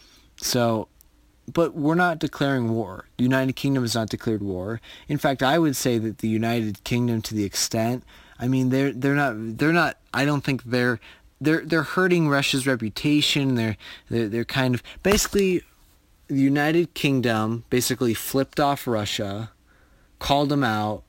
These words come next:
and that was it. And the United States, basically, I mean, we didn't declare war. We, we, we did some economic war on them.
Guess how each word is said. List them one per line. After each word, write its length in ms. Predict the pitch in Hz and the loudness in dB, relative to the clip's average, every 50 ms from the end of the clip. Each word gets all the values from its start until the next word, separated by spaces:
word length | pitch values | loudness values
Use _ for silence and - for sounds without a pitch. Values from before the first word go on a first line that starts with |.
| _ - - - | _ -20 -20 -8
and 140 | - 113 110 | -4 -2 0
that 140 | 110 107 107 | 0 0 -2
was 180 | 104 101 95 104 | -2 -4 -4 -4
it. 260 | 95 90 80 67 - - - - - - | -6 -6 -8 -10 -16 -20 -20 -20 -12 -6
And 120 | 123 123 | -2 0
the 60 | 123 123 | 0 2
United 440 | 123 135 139 143 151 151 147 131 | 2 2 2 2 2 2 0 -2
States, 680 | - - - - 143 135 127 127 127 - - - - - _ - - - - - | -2 -6 -2 0 2 2 4 2 0 -2 -4 -10 -10 -10 _ -20 -20 -20 -12 -2
basically, 760 | - 127 127 123 - - 120 - - 123 123 120 117 113 110 - | 0 2 2 2 0 -2 -4 -2 -2 0 2 2 2 2 0 -2
I 60 | - 123 | -4 -2
mean, 300 | 127 127 123 123 117 - - - - - | 0 0 0 -2 -4 -6 -10 -20 -10 0
we 140 | - 143 156 | 4 4 4
didn't 220 | 151 151 143 135 | 6 4 2 2
declare 380 | 135 127 - - 139 131 127 120 | 0 -2 0 2 2 2 2 2
war. 460 | 113 113 120 123 127 131 123 123 120 | 2 2 2 2 4 4 2 2 2
We, 280 | 113 120 120 120 120 - - | 2 0 0 0 -2 -4 -4
we, 240 | 120 117 123 120 - _ - | 0 0 0 0 0 _ -6
we 220 | - 131 135 147 147 | -2 2 2 4 4
did 200 | 147 151 139 127 | 4 4 2 2
some 220 | - 147 135 139 - - | 0 -2 -2 -2 -2 -2
economic 600 | 139 135 - 139 127 120 113 110 104 101 - - | -4 0 0 0 0 0 0 -2 -4 -8 -10 -14
war 200 | - 80 78 65 62 | -14 -14 -14 -16 -16
on 120 | 64 64 | -18 -18
them. 220 | 55 - - - | -18 -18 -20 -20